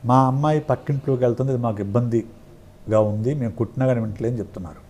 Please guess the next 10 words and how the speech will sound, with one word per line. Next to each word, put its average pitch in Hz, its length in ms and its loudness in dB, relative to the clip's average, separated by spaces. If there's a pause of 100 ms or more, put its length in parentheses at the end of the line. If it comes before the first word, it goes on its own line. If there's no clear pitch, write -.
(600)
అసలు 202 200 4
పక్కింటికి 190 840 0
వెళ్ళడాన్ని 143 880 2
అంత 135 480 -2 (160)
control 156 400 4 (100)
చేయాల్సిన 127 320 2
అవసరం 117 420 -2
లేదు. 107 200 -2 (340)
పిల్లలు 147 340 0
సహజంగా 135 800 0